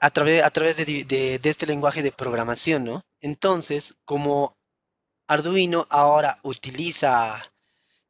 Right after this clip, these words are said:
este tipo de lenguaje o se basa en C, en C más más como tal, se la ha liberado y se la ha ido mejorando a dicha, dicha función, ¿no? Fue, fue sacada de, de, del ide,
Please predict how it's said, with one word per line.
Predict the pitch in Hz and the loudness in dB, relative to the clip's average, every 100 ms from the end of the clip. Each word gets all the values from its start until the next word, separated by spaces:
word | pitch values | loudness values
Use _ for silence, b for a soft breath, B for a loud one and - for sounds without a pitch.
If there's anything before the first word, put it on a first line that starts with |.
| _ | _
este | 143 151 | -6 -4
tipo | - 147 151 | -4 -2 0
de | 151 | 0
lenguaje | 180 185 147 - 190 | 0 2 2 2 -6
o | - | -4
se | 135 135 | -6 0
basa | 131 135 - 131 117 | 2 2 2 0 0
en | 113 113 110 | -4 -10 -12
C, | - 131 | -6 -4
en | 120 127 120 | -6 -10 -12
C | 135 | -8
más | 131 127 | -8 -8
más | 127 - | -10 -8
como | 143 151 | -10 -4
tal, | 151 160 240 _ _ _ _ _ _ | 0 0 -2 _ _ _ _ _ _
se | - 175 | -4 2
la | 170 | 4
ha | 170 190 | 4 2
liberado | 208 190 170 147 151 175 | 2 -2 2 2 2 0
y | 190 | -4
se | 139 156 | -6 -2
la | 147 | 0
ha | 151 | -2
ido | 151 | -4
mejorando | 139 123 123 123 147 151 | -8 -8 -6 -2 0 -2
a | |
dicha, | 117 113 120 107 98 98 104 _ | -4 -6 -6 -6 -6 -10 -16 _
dicha | - 131 139 | -10 -8 -6
función, | 117 - 120 - 170 139 | -8 -12 -12 -6 -4 -4
¿no? | 107 208 _ _ _ _ _ _ _ - | -8 -14 _ _ _ _ _ _ _ -4
Fue, | 165 151 _ _ | -4 -4 _ _
fue | - 160 170 170 165 160 156 147 - - | -2 2 4 4 2 0 -2 -4 -6 -8
sacada | - 147 - 156 165 | -2 0 4 6 6
de, | 151 143 135 135 | 4 0 -4 -4
de, | 156 160 - | -4 -6 -4
del | 135 127 | -4 -4
ide, | 160 160 160 | -6 -2 -2